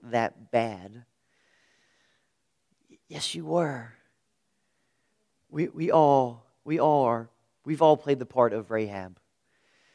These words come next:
Um, all throughout the Old Testament, um, God uses the metaphors of marriage, that, that the Jews were the bride.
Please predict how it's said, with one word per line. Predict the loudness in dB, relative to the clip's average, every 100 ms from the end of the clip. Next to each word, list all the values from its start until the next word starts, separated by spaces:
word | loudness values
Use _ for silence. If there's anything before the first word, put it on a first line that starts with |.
| _ _ _ _ -20
Um, | -20 -20 _
all | 2 4
throughout | 4 4 4
the | 4 2
Old | 2 0
Testament, | -2 -2 -6 -16 -16 -18 _ _ _ _ _ _ _ _ _ _ -20
um, | -18 -18 -20 _ _
God | 0 0
uses | -4 -10 -10 -12
the | -8
metaphors | -2 -2 -2 -2 -2 -2 -6
of | -18 -20 -20 _ _ _ -18
marriage, | -2 0 0 -2 -8 -10
that, | -10 -10 _ _ _ _ _ _ _ -20 -2
that | 0 0 -2 -16
the | -8 -8
Jews | -6 -2 0 0 -2 -6 -10
were | -4 0 0 -2 -6 _ _
the | -14
bride. | -2 4 6 6 4 0 -8 -20